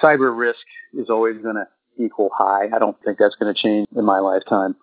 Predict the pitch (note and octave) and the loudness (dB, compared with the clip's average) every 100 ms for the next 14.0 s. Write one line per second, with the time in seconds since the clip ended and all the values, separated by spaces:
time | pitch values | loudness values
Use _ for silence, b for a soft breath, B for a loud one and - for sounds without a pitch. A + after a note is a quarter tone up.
0 | _ - A#2+ - - D#3 D#3+ A#2+ G#2 G#2 | _ -2 0 0 0 0 2 0 0 -2
1 | A2 A#2 B2 G#2 - G#2 - C3 C3+ B2+ | -2 -4 -8 -8 -6 -6 0 2 2 0
2 | G2+ G2 G#2+ G#2+ A2 G2+ F2+ - B2+ - | -2 -4 -2 0 -2 -4 -6 0 0 0
3 | G#2+ G2 F#2 - - _ B2 D#3 F3+ B2 | -2 -2 -6 -10 -20 _ -4 -2 -2 -4
4 | G#2 - A#2 B2+ G#2 - _ - A2 A2+ | -2 2 2 2 -2 -6 _ -2 0 0
5 | _ - G#2 F#2 - G2 A2+ C3+ A#2+ C3+ | _ -14 -12 -8 -2 0 0 -2 -2 -2
6 | C#3 C#3+ C#3+ A#2 B2+ C3 B2+ A#2 A#2+ A#2+ | 0 0 0 0 -2 -2 2 2 2 0
7 | G#2 G#2 F#2 - F#3+ G3+ A#2 G#2+ - - | 0 0 -2 0 2 2 2 0 -4 -12
8 | - - A#2 A2 G2 G2+ F#2 - A2+ G#2 | -6 0 2 0 -4 -8 -8 -2 2 2
9 | G2 - A#2+ - - F#2+ G2+ F#2+ G2 G2 | 0 2 2 2 -6 -6 -2 0 0 0
10 | - G2+ F#2 G2+ A2+ F#2+ G2+ F#2+ - F#2+ | -4 -8 -4 -2 0 -2 -4 -6 -6 -2
11 | A#2+ B2 - C3+ C#3 A#2+ G#2 A2 A#2 A2 | 2 2 4 2 2 0 0 2 2 0
12 | G2 - G2 - A2+ G#2 - G#2 G2+ G2 | -6 -8 -6 0 2 0 -2 0 0 2
13 | G2+ G#2 - A#2+ B2 G2 G2+ G2+ G2+ G#2 | 2 0 2 0 2 -2 -6 -6 -4 -2